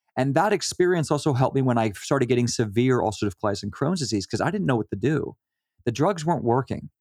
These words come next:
So on the experience, over the next five years of being diagnosed or having those problems, it just got worse and worse and worse until it was life-threatening when I was twenty-six. So I nearly died December fourteenth, two thousand fourteen,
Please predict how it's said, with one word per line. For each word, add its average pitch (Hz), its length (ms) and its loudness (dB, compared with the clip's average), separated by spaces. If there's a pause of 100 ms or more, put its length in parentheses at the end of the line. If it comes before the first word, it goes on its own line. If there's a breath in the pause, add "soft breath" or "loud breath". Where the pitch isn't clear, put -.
(140)
So 139 380 2 (140)
on 196 380 2
the 151 120 4
experience, 143 480 2
over 143 100 2
the 135 100 2
next 139 200 -2
five 165 320 2
years 131 340 2
of 113 260 2
being 147 220 2
diagnosed 127 540 2
or 110 60 -2
having 131 260 0
those 123 160 2
problems, 117 400 0
it 127 80 0
just 127 160 -2
got 104 160 0
worse 120 320 0
and 123 100 2
worse 120 220 2
and 104 100 0
worse 147 280 0
until 110 220 0
it 107 60 0
was 101 140 -4
life-threatening 104 800 -2 (440)
when 123 140 2
I 123 60 4
was 113 200 0
twenty-six. 123 720 -2
So 123 60 0
I 123 60 2
nearly 139 240 2
died 123 360 2
December 110 300 -2
fourteenth, 110 720 -2 (480)
two - 180 -6
thousand 110 560 0
fourteen, 117 920 -2